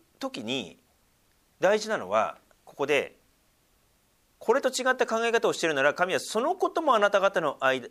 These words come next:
あなた方に明らかにしてくださいますと。まだ私は分かりませんっていうような状況であっても、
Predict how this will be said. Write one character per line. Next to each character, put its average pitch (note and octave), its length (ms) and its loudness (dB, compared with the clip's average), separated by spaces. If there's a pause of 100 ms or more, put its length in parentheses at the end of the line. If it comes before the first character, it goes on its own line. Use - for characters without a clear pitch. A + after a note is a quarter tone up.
あ C#3+ 80 4
な E3 140 0
た E3+ 100 0
方 D3+ 220 2
に C3 280 -4 (300)
明 C#3+ 300 0
ら G3+ 100 2
か B2+ 140 -2
に C3 340 -8 (200)
し - 120 -16
て D3 140 -2
く C#3 100 -6
だ B2 100 0
さ B2 160 -4
い G#2+ 60 -6
ま G2+ 80 -10
す - 140 -16
と。 D2 120 -20 (680)
ま A3 140 2
だ A3+ 100 4
私 G3 260 2
は G#3 100 4
分 E3 200 2
か G#3+ 100 2
り A3+ 80 0
ま A3 160 2
せ A3+ 280 -2
ん A3+ 40 -8
っ A3 40 -18
て - 340 -12 (880)
い B2+ 100 -4
う A#3+ 260 0
よ B3+ 200 0
う A#3+ 60 -2
な D3+ 120 0
状 B2+ 220 0
況 D3 220 -4
で D3 100 2
あ - 20 0
っ D3 40 -2
て - 180 -10
も、 A2+ 340 -4